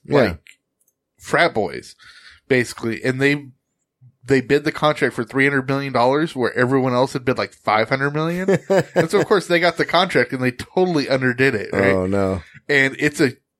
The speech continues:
Speaker 2: it's a weird looking trailer.
Speaker 1: Okay. We'll have to check it out. Um, so moving on,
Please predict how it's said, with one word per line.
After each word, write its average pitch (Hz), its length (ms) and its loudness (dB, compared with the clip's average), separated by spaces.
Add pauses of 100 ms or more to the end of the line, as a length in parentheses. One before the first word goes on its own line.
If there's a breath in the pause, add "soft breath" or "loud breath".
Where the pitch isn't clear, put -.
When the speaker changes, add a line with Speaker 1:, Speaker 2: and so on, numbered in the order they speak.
(500)
Speaker 2:
it's 151 260 -2
a 123 180 2
weird 139 580 0
looking 127 360 0
trailer. 113 400 -2 (160)
Speaker 1:
Okay. 175 440 2
We'll 156 100 0
have 151 100 -4
to - 100 -20
check 139 60 2
it 139 60 2
out. 117 180 -2 (400 soft breath)
Um, 131 540 0 (360)
so 151 360 0
moving 180 260 0
on, 165 440 0